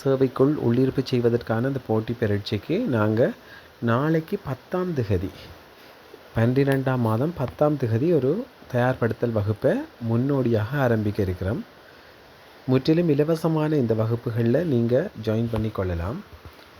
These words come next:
அதே நேரம் கெசட் வந்த பிறகு நீங்க அதுக்கு பே பண்ணி அந்த வகுப்புகள்ல கண்டினியூ பண்ணலாம்.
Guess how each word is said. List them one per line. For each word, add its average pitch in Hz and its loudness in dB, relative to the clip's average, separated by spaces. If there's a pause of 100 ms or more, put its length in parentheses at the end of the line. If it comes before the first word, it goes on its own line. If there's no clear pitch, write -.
(520)
அதே 151 2
நேரம் 180 0 (140)
கெசட் 151 2
வந்த 156 2
பிறகு 143 2
நீங்க 165 2
அதுக்கு 135 2
பே 156 4
பண்ணி 131 2 (300)
அந்த 120 -2
வகுப்புகள்ல 117 -2
கண்டினியூ 117 0
பண்ணலாம். 80 -2